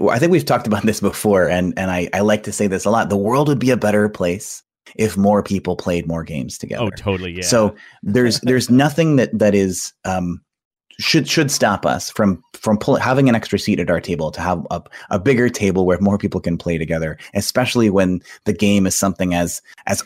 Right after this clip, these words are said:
Speaker 1: awesome as a tabletop role-playing game like Dungeons and Dragons, where you're working together, you're overcoming evil. And I think the, <laughs> the world right now needs more of us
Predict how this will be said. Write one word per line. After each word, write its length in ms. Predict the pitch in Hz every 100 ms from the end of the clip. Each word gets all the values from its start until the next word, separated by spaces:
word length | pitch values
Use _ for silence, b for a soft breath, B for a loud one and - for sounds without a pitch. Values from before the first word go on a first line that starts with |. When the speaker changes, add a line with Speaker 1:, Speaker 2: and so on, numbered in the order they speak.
| 101
Speaker 1:
awesome 480 | 104 - 101 92
as 340 | - 92 90 85
a 160 | 92
tabletop 460 | 95 95 85 90 90
role-playing 380 | 151 143 123 113
game 200 | 104 98
like 140 | 87
Dungeons 360 | 104 98 90 90
and 60 |
Dragons, 460 | 98 143 131 120 101
where 120 | 101
you're 140 | 92 98
working 320 | 123 - 123
together, 420 | 110 95 95 95
you're 200 | 90 -
overcoming 640 | 127 131 131 - 107 104 -
evil. 480 | 107 110 101 82 - B B B
And 100 | 107
I 60 |
think 260 | 107 127 120
the, 240 | 104 101
<laughs> 40 | -
the 120 | 135
world 360 | 123 143 139
right 180 | 120 110
now 200 | 101 101
needs 340 | 98 98 87 90
more 200 | 98 92
of 120 | 87
us 280 | 87 -